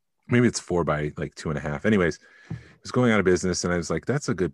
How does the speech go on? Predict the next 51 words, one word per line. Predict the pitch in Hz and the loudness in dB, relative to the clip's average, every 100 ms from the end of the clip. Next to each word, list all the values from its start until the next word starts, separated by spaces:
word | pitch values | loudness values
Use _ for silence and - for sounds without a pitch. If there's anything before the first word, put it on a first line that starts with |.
| _ | _
thing | - 90 85 | -4 -2 0
that | 82 | -2
I | 80 | -2
can | 85 | -2
display | 80 - - 85 | -2 -4 -4 -2
the | 73 | -2
sail | - 85 92 | -6 -6 -4
barge | 80 71 69 | -4 -6 -6
on," | 73 71 78 _ _ _ _ _ _ _ _ - | -6 -6 -10 _ _ _ _ _ _ _ _ -10
'cause | 87 | -4
I | |
knew | 85 | 0
that | 90 82 | 0 0
was | - | -4
coming. | - 76 73 78 82 _ _ - | -6 -4 -4 -8 -12 _ _ -14
And | 82 | -8
so | - 85 80 78 | 0 2 2 0
it | - 92 | -2 -2
was, | 92 - - | -2 -6 -8
it | 95 | -8
was | - | -6
covered | - 117 | -2 -2
in, | 92 80 | -2 -2
like, | 78 - | -4 -4
a | |
black | 71 73 78 - | -6 -2 -2 -4
latex. | 76 - 71 69 - - _ _ _ _ _ _ _ _ _ - | -8 -6 -10 -10 -18 -20 _ _ _ _ _ _ _ _ _ -20
And | 143 92 - 101 98 | -16 -16 -10 -2 0
I | |
think | 98 123 113 | 2 2 4
they | 95 | 4
did | 98 95 | 6 6
that | 90 87 | 4 0
for, | - 90 82 | -2 0 2
like, | 80 78 - - _ _ _ _ _ _ _ - | 2 0 -6 -20 _ _ _ _ _ _ _ -14
because | - 101 | -2 -2
it | 82 | 0
was | 80 | -4
gonna | 90 82 | -2 0
be | 80 | 0
in | |
a | 76 | -2
store | - - 82 80 | -6 -6 -2 0
and | 80 | -2
it | |
was | 76 | -4
gonna | 80 76 | -6 -6
get | 71 64 | -6 -10
beaten | 71 80 73 76 | -8 -8 -6 -6
up | 76 73 - | -4 -6 -6
and | 69 69 | -8 -10